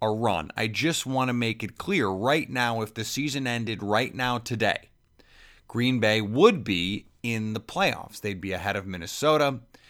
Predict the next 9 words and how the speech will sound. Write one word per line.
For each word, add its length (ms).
They'd 200
be 140
just 640
behind 520
the 60
Bears. 640
And 500
I 180
understand 1080